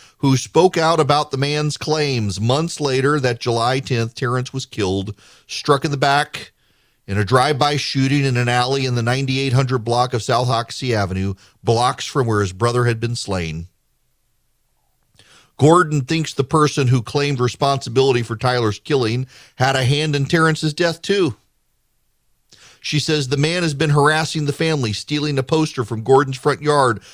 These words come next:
memorializing her sons, then posting a photo to Instagram showing him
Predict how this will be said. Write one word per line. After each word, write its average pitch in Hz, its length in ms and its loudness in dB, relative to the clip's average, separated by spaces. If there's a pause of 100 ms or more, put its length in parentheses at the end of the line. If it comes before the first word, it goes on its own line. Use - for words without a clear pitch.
(120)
memorializing 139 760 6
her 139 100 4
sons, 127 540 -2 (180)
then 127 180 0
posting 160 460 2
a 135 60 2
photo 156 340 4
to 139 80 2
Instagram 127 720 -2
showing 156 420 2
him 135 320 2